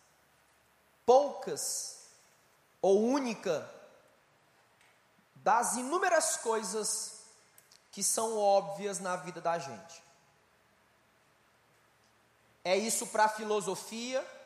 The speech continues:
é isso pra teologia, é isso para psicologia, é isso para sociologia. E o que é óbvio é que nenhum de nós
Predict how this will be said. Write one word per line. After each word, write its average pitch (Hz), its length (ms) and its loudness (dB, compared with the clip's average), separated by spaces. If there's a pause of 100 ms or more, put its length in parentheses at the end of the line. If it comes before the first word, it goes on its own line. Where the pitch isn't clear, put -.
(800)
é 175 140 0
isso 220 380 -4
pra 196 200 0
teologia, 196 920 -4 (120)
é 190 160 -2
isso 208 480 -4
para 196 360 0
psicologia, 196 1120 -4
é 185 100 0
isso 220 460 -4
para 220 360 2
sociologia. 190 960 -4 (1800)
E 208 140 2
o 349 100 4
que 294 180 -4
é 285 120 6
óbvio 233 600 4 (1700)
é 220 80 2
que 220 180 -4
nenhum 359 340 -4
de 254 120 -4
nós 233 960 -2